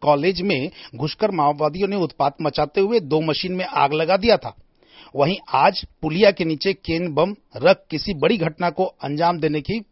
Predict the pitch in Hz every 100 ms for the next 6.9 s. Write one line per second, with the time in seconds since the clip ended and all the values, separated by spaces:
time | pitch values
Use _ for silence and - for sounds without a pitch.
0 | _ - 139 135 - 147 156 190 202 156
1 | _ _ _ _ _ _ _ - - -
2 | 127 143 147 226 208 240 _ _ _ _
3 | 139 135 165 - _ 170 175 214 185 160
4 | - 147 170 208 208 185 208 - _ -
5 | 165 156 196 170 175 - 190 208 202 196
6 | - 147 185 170 208 226 233 156